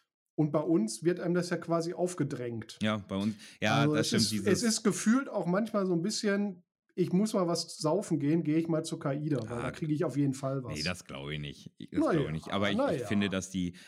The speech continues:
Speaker 2: anderen, anderen sich mal wieder mehr Mühe geben
Speaker 1: Wir
Speaker 2: müssen
Speaker 1: sind
Speaker 2: in
Speaker 1: immer schon sehr,
Speaker 2: Gastfreundschaft.
Speaker 1: sehr großzügig.
Speaker 2: Wir sind super gastfreundlich, ultra gastfreundlich
Speaker 1: Und
Speaker 2: sogar.
Speaker 1: das für Piraten.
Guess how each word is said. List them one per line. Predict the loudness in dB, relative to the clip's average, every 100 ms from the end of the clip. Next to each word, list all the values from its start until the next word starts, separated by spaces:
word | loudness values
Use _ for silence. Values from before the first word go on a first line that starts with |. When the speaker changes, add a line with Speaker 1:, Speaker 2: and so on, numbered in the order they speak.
| -8
Speaker 2:
anderen, | 0 2 4 2 -2 -4
anderen | 0 2 2 0 -2 -8 -10
sich | -10 -2
mal | -2 0
wieder | 0
mehr | 0 2
Mühe | 2 2 0
geben | 0 4
Speaker 1:
Wir | 4
Speaker 2:
müssen | 4
Speaker 1:
sind | 2
Speaker 2:
in |
Speaker 1:
immer | 4 4
schon | 4 2 2
sehr, | 2 2 0
Speaker 2:
Gastfreundschaft. |
Speaker 1:
sehr | 0 -4 -6
großzügig. | -4 -2 0 -2 -4 -2
Speaker 2:
Wir | -2
sind | 0 -2 -4 _
super | -6 -2 0
gastfreundlich, | -2 -6 -6 -6 -4 2
ultra | 4 4 -2
gastfreundlich | -4 -4 -6 -6 -4 -4
Speaker 1:
Und | 0 2
Speaker 2:
sogar. |
Speaker 1:
das | 2 2
für | 0
Piraten. | 0 -4 -4 -8 -12 -20